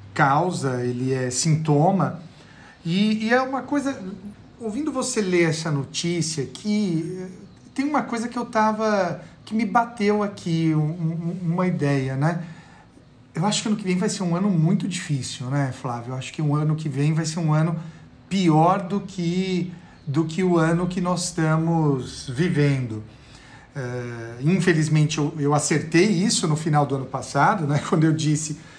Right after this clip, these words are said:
que dois mil e vinte e um seria pior que dois mil e vinte, e tô, tô com, tô com expectativa negativa pra dois mil e vinte e dois pela questão do, dos, dos ânimos, né? Do,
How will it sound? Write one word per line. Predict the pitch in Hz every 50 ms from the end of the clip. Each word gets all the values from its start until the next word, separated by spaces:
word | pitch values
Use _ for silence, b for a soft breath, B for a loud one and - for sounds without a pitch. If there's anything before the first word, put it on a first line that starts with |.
| B B B -
que | 170
dois | 156 151 156 147 139
mil | 151 160 151
e |
vinte | 143 - 151 147 -
e | - 160
um | 156
seria | 147 - 175 147 147 147
pior | - - 160 143 143 147 160 160 156
que | - 147
dois | 135 143 131 120
mil | 135 139 127
e |
vinte, | 117 110 127 143 165 208 226 - - - - B B B B B B B B B
e | - 147
tô, | 139 - - - 156 151 170 190 202 196 190 185 175 165 156 143 139 135 127 123 123 127 127 123 127 -
tô | 165 160
com, | 156 196 196 190 185 180 151 143 143 143 147 - - B B B B B B B -
tô | - 165 151
com | 156 185
expectativa | 175 - - 196 185 - 190 180 - 202 208
negativa | 208 226 226 226 214 220 - - 247 247 -
pra | 226 202
dois | 156 175 170 156
mil | 170 175
e |
vinte | 160 170 165 160 - 151
e |
dois | 139 165 202 220 240 226 214 - B B B B B B - - _
pela | 240 254 262 254
questão | 254 - 262 - - - - 233 269
do, | 262 277 285 277 247
dos, | 202 208 247 240 226 214 190
dos | 190 196 208 240 214 170
ânimos, | 226 240 233 214 180 147 131 131 127 120
né? | 127 151 175 196 202 190 175
Do, | 151 139 147 143 139 135 131 135